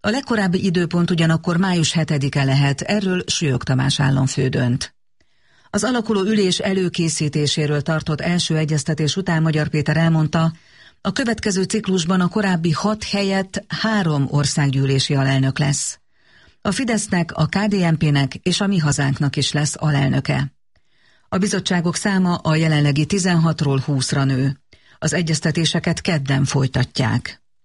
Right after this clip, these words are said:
Internetes oldalt hozott létre a Tisza Párt, ahová egy esetleges megsemmisítés előtt feltölthetők a hivatalos dokumentumok.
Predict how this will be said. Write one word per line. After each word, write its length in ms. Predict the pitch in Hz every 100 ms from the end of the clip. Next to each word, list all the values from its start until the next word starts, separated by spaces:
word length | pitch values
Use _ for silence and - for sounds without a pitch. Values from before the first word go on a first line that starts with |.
| _ _ _ _ _ _ - _ _ _ _ -
Internetes 680 | 277 262 220 196 196 196
oldalt 400 | 208 190 175 175
hozott 300 | - 196 185
létre 280 | 190 185 180
a 80 | 175
Tisza 260 | 220 214 165
Párt, 280 | 180 180
ahová 400 | 185 170 175 170
egy 160 | 170 165
esetleges 580 | 233 254 240 196 185 -
megsemmisítés 920 | 214 208 - 165 143 - 139 151 143
előtt 320 | 156 156 147 139
feltölthetők 960 | 170 156 143 143 135 151 143 160 156
a 60 | 165
hivatalos 560 | 156 135 135 139 139
dokumentumok. 840 | 131 143 160 143 139 139 135 127